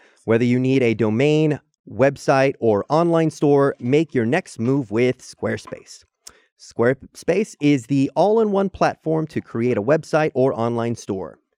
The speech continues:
They have beautiful, award-winning design templates, twenty-four seven customer service, and domains. If you've been thinking about starting your own website or online store, start your free trial today at squarespace dot com slash roosterteeth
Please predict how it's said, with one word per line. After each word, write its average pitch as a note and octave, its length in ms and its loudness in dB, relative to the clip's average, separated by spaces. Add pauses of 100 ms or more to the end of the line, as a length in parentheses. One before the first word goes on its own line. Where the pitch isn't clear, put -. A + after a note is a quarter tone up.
They A2 100 -2
have G2+ 240 -4
beautiful, C3 600 0
award-winning C3+ 960 -2
design G#2+ 360 -4
templates, C3 500 -2 (400)
twenty-four F#3 440 0
seven C#3+ 320 0
customer C3 340 -2
service, A#2+ 400 -2
and A2+ 220 -4
domains. G#2 680 -6 (920)
If C3 260 2
you've B2+ 200 2
been A#2 200 2
thinking G3 320 0
about A#2+ 260 0
starting A#2 300 0
your G#2+ 100 0
own G#2 140 -4
website C#3+ 440 -2
or A2 120 0
online G#2+ 300 -2
store, E3+ 400 0 (320)
start - 280 0
your C#3+ 100 0
free G#3+ 280 -4
trial E3+ 300 0
today C#3+ 340 0
at A2 200 -4
squarespace - 580 -4
dot G#2 200 -4
com D3 320 -2
slash B2+ 500 -8
roosterteeth G#2 500 -8